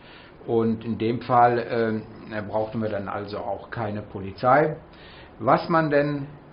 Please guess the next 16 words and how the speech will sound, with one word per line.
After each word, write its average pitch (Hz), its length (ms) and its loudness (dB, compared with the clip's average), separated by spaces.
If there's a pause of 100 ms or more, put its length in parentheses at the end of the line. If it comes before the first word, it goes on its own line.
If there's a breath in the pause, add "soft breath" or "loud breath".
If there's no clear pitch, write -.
(100)
machen 110 360 0
muss? 78 440 -10 (720 loud breath)
Man 113 180 0
hat 151 160 0
ja 156 120 0
von 151 180 0
seinen 131 340 2
Versicherungsagenten, 139 1700 -2
in 98 120 -6
meinem 107 340 0
Fall 104 360 -2
war 98 200 0
es 95 100 -8
ja 95 100 -4
die 87 180 -10
Jeep, 165 340 2